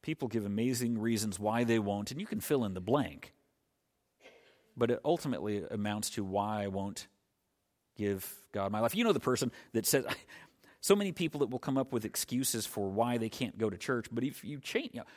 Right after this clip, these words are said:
we had a guy that said, uh, I had a friend of mine in high school that made the most bizarre restrictions. "I don't, I don't trust churches. I don't trust preachers. I know I'm supposed to go. I just don't trust any of them.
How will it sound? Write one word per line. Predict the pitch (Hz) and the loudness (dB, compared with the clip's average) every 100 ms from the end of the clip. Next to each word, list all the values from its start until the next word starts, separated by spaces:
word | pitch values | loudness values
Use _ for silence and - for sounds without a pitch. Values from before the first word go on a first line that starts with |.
| - - | -14 0
we | 151 | 2
had | 156 | 4
a | 123 | 4
guy | 123 127 | 4 4
that | 127 - | 2 0
said, | 131 117 110 101 - _ | 2 2 0 -6 -16 _
uh, | 101 101 | -2 0
I | 80 143 165 | 2 6 8
had | 170 | 8
a | - | 6
friend | 160 175 | 2 2
of | |
mine | 85 87 | 0 -4
in | 87 | -4
high | 110 156 | -2 -2
school | - 80 - - - - - | -4 -10 -14 -20 -20 -10 2
that | 123 - - - | 2 2 -10 0
made | 139 165 147 | 6 6 6
the | 156 | 2
most | 151 151 - | 4 4 4
bizarre | 131 135 123 127 131 165 | 4 4 6 4 4 0
restrictions. | 160 131 - 135 123 - 87 104 | 0 -2 0 0 -2 -4 -6 -2
"I | |
don't, | 127 143 | -2 -2
I | 117 | 0
don't | 117 143 | 0 0
trust | - 143 - | 0 -2 0
churches. | 143 127 131 113 | -2 -2 -2 0
I | 104 | 0
don't | 117 113 | 0 -2
trust | 123 113 | -4 -4
preachers. | - 110 107 113 104 | -4 -4 -2 -4 -2
I | 107 | 0
know | 117 | 0
I'm | 113 | -2
supposed | - 107 - | -2 -2 -4
to | 101 | -2
go. | 104 | 0
I | |
just | 123 127 | 0 -4
don't | 101 | -4
trust | - 107 - | -2 -2 -2
any | 104 98 | -4 -2
of | 92 | -4
them. | 95 | -6